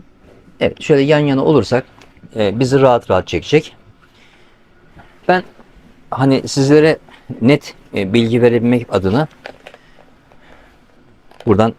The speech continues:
bir gözlük yardım alayım. Şimdi benim size vereceğim fiyatlar net fiyatlar arkadaşlar. Biraz da şimdi Webasto çalışmaya başlayınca Webasto'yu bir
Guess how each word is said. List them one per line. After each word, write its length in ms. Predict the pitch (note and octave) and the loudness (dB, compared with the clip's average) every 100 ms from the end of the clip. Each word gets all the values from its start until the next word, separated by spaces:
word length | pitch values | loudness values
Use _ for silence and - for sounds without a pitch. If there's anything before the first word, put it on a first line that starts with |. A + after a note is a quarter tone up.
| _ - | _ -6
bir 60 | |
gözlük 420 | F#2+ G2+ G2 A2 | 2 2 2 0
yardım 340 | G2+ F#2 G2 G2 | 0 0 0 -2
alayım. 260 | E2 C#3 - - - - - - - - | -2 -4 -8 -20 -20 -20 -20 -20 -18 -2
Şimdi 240 | F3+ E3+ | 0 4
benim 260 | E3+ G3+ G3 | 4 2 0
size 300 | - D3 C#3 | 0 2 4
vereceğim 380 | D3 C#3+ C3 B2+ | 2 2 0 0
fiyatlar 640 | F3 D3 - G2+ A2+ - - _ _ _ _ _ _ _ _ _ _ _ _ _ G2 | 4 2 2 0 -2 -4 -16 _ _ _ _ _ _ _ _ _ _ _ _ _ 0
net 220 | C3 - | 0 0
fiyatlar 380 | G2 E2+ F#2 F2 | -2 0 2 2
arkadaşlar. 580 | E2 F2 E2 - E2+ D#2+ _ - _ _ _ _ _ - | 0 -2 -4 -6 -12 -14 _ -20 _ _ _ _ _ -4
Biraz 340 | C#3 B2 A2 | 0 0 0
da 160 | B2+ - - - | -4 -4 -12 -20
şimdi 360 | - A#2 A#2 - | -8 -2 -2 -2
Webasto 640 | G#2+ A2+ B2+ A#2+ - B2 - - - - - | 0 2 2 0 0 -2 -2 -18 -20 -20 -4
çalışmaya 500 | A2+ A2 B2+ B2 A2+ | 0 0 -2 -4 0
başlayınca 640 | A#2+ - C#3+ B2 A2+ C#3+ - - - - | -2 0 -2 -2 -2 -4 -6 -20 -20 -20
Webasto'yu 640 | - G2 G2 A#2 - B2 B2 | -2 0 2 0 2 2 4
bir 140 | C3 | 2